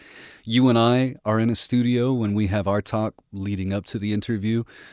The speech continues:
but these are field interviews, okay? So these are non-traditional spaces that the interviews are being conducted in, in a,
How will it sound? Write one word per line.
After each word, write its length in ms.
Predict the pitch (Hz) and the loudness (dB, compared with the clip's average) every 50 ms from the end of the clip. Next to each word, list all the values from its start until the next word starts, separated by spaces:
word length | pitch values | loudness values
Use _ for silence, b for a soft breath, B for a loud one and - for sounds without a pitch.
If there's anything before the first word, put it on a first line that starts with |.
| B B B | B B B
but 140 | B 101 - | B -4 -2
these 200 | 131 170 185 175 | -2 -2 0 0
are 80 | 151 | -2
field 520 | - - - - 139 143 147 135 131 131 113 | -2 -2 -2 0 2 4 4 4 2 0 -2
interviews, 580 | 107 110 110 110 90 78 82 76 67 69 - | -2 -2 -2 -2 -2 -4 -10 -14 -14 -14 -12
okay? 240 | - 95 - - 98 | -12 -12 -10 -8 -8
So 140 | 90 - 107 | -8 -6 -6
these 260 | 101 113 135 131 - | -4 -4 -4 -4 -4
are 80 | 131 110 | -4 -2
non-traditional 1000 | 101 98 101 104 110 117 127 127 135 - - 135 110 113 113 - - 127 110 107 | -2 0 0 0 2 2 2 2 0 0 -2 -2 -2 -2 -2 -4 -4 -6 -6 -6
spaces 580 | - - - 104 95 98 95 - - 98 87 - | -6 -6 -6 -4 -4 -4 -6 -6 -8 -10 -10 -10
that 140 | - 90 - | -10 -12 -10
the 140 | 87 90 | -8 -8
interviews 400 | 90 92 92 82 95 95 90 - | -6 -6 -6 -6 -6 -8 -8 -10
are 40 | - | -10
being 220 | 87 92 92 90 80 | -8 -8 -8 -8 -8
conducted 560 | - - 90 80 90 87 85 - - 95 85 | -8 -10 -10 -8 -8 -8 -8 -8 -8 -8 -6
in, 260 | 92 92 90 90 - B B B B B B B B B B B B | -6 -6 -8 -8 -10 B B B B B B B B B B B B
in 160 | - 117 107 | -6 -4 -4
a, 60 | 95 | -4